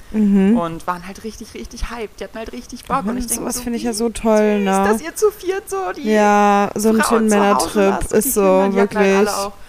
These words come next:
Speaker 2: ähm, zwei von denen, also zwei von ihnen hatten, äh, z-, jeweils zwei Töchter und der eine hatte halt zwei Söhne.
Speaker 1: Mhm.
Speaker 2: Und, ähm, einer war auch schon Opa.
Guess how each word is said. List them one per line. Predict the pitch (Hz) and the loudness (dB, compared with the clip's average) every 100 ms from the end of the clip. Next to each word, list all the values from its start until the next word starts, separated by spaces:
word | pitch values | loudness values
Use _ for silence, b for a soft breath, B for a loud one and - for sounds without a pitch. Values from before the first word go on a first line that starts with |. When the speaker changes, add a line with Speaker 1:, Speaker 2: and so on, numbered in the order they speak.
| B B - | B B -10
Speaker 2:
ähm, | 185 190 190 185 - - - - - 160 - - - - | -8 -6 -10 -16 -20 -20 -20 -20 -20 -20 -20 -20 -20 -12
zwei | - 208 214 | -2 -2 -2
von | 240 220 | -6 -8
denen, | 214 208 208 202 196 | -6 -6 -6 -10 -12
also | 175 160 | -12 -12
zwei | - 190 | -10 -8
von | 190 185 | -8 -12
ihnen | 185 180 | -12 -12
hatten, | 180 - 165 165 | -12 -14 -16 -14
äh, | 170 156 156 | -12 -12 -12
z-, | - | -14
jeweils | 170 165 160 - | -8 -8 -8 -10
zwei | 156 | -10
Töchter | 240 240 269 269 277 | -8 -8 -6 -6 -6
und | 202 | -8
der | 175 | -4
eine | 165 170 | -4 -6
hatte | 180 185 | -10 -12
halt | 156 | -12
zwei | - 160 | -12 -12
Söhne. | 156 151 143 - - | -12 -14 -16 -20 -10
Speaker 1:
Mhm. | 220 226 220 226 254 | -2 2 2 2 0
Speaker 2:
Und, | 180 175 185 | -4 -8 -8
ähm, | - 170 165 165 - | -6 -4 -6 -10 -4
einer | 180 190 175 | -2 0 -2
war | 165 | -2
auch | 165 | -4
schon | - 165 156 151 | -8 -10 -14 -10
Opa. | 214 - 247 | 0 2 0